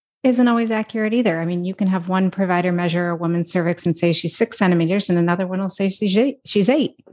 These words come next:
Does any of it really matter that much to have accuracy? Like, does it matter that much?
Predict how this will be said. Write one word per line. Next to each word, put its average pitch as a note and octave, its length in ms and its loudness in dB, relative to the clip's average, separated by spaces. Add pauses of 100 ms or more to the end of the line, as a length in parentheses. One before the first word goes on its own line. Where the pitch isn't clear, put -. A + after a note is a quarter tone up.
Does G3 200 4 (100)
any G3+ 280 6
of A3+ 120 2
it A#3 160 -2
really G3+ 320 0
matter G3+ 400 -2
that F#3+ 300 2
much F3+ 320 -6
to F#3+ 80 0
have F3 200 2
accuracy? F3+ 640 0
Like, F3 340 -2
does E3 180 -4
it F3 60 0
matter E3 280 0
that E3 220 0
much? - 420 -6